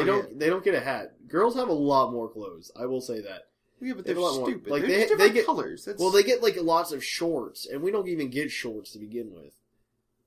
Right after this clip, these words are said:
Speaker 2: And let's
Speaker 1: Well,
Speaker 2: see
Speaker 1: no,
Speaker 2: what we
Speaker 1: no
Speaker 2: got.
Speaker 1: men in Europe wear shorts.
Speaker 2: No men in wear-,
Speaker 1: They wear, they wear long pants.
Speaker 2: Uh, no, but it's not there. It's
Speaker 1: That looked
Speaker 2: where
Speaker 1: like a captain's <laughs> uniform
Speaker 2: Captain's
Speaker 1: on a
Speaker 2: uni-,
Speaker 1: ship.
Speaker 2: And they don't even get the same hats. Their hats are like,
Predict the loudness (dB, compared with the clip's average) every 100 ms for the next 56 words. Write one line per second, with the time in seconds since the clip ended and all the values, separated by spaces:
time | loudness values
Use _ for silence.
0 | _ -18 -16 -14 -14 -14 -16 _ -20 -6
1 | -2 2 2 2 0 -2 -2 -4 -6 -4
2 | -4 -4 -6 -8 -12 -14 -20 -18 -4 -2
3 | 2 2 2 2 0 0 -4 -4 -2 -2
4 | -4 -8 -8 -6 -8 -10 -12 -12 -12 -8
5 | -4 -2 -4 -6 -8 -10 -12 -14 -16 -18
6 | -16 -18 -18 -20 -20 -14 -8 -6 -6 -6
7 | -8 -12 -8 -8 -10 -12 -12 -14 -12 -4
8 | -2 -2 -4 -8 -6 -6 -4 0 0 2
9 | 0 0 -2 -2 -2 -6 -4 -4 -4 -4
10 | 2 6 6 6 4 4 6 6 4 -2
11 | -4 -4 -12 -4 2 4 4 4 4 4
12 | 4 2